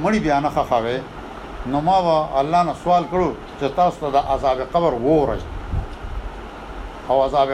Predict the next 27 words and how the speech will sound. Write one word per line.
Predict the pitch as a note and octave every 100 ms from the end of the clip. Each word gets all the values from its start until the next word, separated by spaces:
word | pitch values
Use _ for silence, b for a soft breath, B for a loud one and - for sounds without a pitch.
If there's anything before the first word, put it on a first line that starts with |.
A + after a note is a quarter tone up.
| C3+
قبر | F#3+ G3+ F3+
چې | E3 F3
دی، | F#3
د | F3 C3+
انسان | C3+ A2 - G3+ G#3
او | E3+ A2
جناتو | C#3+ D#3 F#3+ - D#3+
نه | D3 B2+
علاوه | B2+ D3 E3+ F#3 -
قریب | D3+ E3+ F3+ D3
څیزونه | B2+ E3+ D#3 D3
ټول | G#3+ G#3
اوري. | C#3 A2+ G2 - - - - - - - - G3
صرف | G#3 G3+ D3+
انسان | C#3+ F3+ F#3+
او | D#3 B2
جنات | B2 F3 G#3 F#3
نه | D3
الله | C#3 B2+
تعالی | B2 C#3+ E3
دا | C3+ -
شی | F3+ F3 - - -
په | C3+
پرده | C#3 B2 A#2+ -
کړی | G3+ A#2+ -
دی. | F#2 E2+ - - - - -
ډېر | F#3+